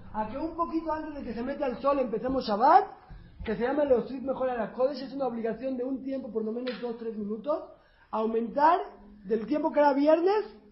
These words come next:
tú empiezas Shabbat antes, obligatorio. Según la mayoría de los jamim, obligatorio de la Torá hacer eso. Entonces una mujer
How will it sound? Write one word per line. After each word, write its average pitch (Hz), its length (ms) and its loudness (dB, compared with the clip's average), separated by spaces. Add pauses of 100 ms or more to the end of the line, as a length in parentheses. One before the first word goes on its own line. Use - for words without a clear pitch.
(120)
tú 302 100 8
empiezas 302 440 6
Shabbat 233 260 4
antes, 175 360 -2
obligatorio. 247 880 2 (280)
Según 254 200 -6
la 285 80 -4
mayoría 247 300 -2
de 254 60 0
los 196 120 -4
jamim, 247 300 0
obligatorio 247 500 0
de 233 80 2
la 175 160 4
Torá 269 380 4 (400)
hacer 214 240 2
eso. 165 220 -2
Entonces 208 200 -4
una 339 140 4
mujer 277 260 4